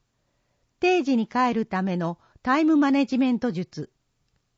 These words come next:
タイムマネジメントとは、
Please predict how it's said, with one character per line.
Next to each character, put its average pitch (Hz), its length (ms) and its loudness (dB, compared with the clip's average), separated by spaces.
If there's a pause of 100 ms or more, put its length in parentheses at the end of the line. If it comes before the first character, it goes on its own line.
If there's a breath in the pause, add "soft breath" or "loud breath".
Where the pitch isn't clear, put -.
(960)
タ 339 140 2
イ 370 40 0
ム 359 120 0
マ 330 140 2
ネ 320 120 0
ジ 285 100 -2
メ 240 140 0
ン 196 80 -4
ト 190 140 -8
と 190 120 -4
は、 165 200 -4